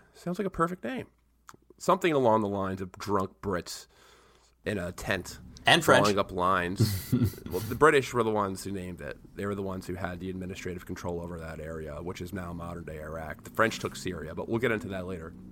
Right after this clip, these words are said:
Speaker 1: So I think to understand, like,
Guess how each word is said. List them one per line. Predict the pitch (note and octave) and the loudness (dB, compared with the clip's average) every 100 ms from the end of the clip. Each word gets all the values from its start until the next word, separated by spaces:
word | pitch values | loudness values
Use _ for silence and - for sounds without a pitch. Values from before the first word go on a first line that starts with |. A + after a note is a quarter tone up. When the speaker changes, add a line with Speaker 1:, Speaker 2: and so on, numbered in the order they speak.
| - - - - | -18 -18 -18 -4
Speaker 1:
So | A#2+ A#2 A2+ - - - - - - - - - - | 4 6 4 0 -12 -18 -18 -18 -18 -18 -20 -14 0
I | A#2+ | 4
think | E3 D3+ | 4 4
to | - | 4
understand, | B2 C#3 C3 - A#2 B2+ C3 | 6 4 2 2 4 4 4
like, | G#2 G2 - | 2 2 -2